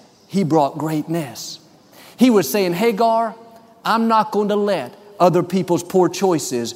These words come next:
ruin your life." See, it's one thing when we make the mess,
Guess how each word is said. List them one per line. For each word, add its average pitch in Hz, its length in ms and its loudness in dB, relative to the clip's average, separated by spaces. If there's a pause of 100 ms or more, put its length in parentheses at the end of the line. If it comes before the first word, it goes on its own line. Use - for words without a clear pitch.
(140)
ruin 156 320 2
your 139 140 -2
life." 127 340 -10 (920)
See, 269 160 4
it's 208 120 0
one 254 240 2
thing 185 440 -4
when 180 180 0
we 202 140 2
make 175 240 0
the 180 60 -4
mess, 160 480 -6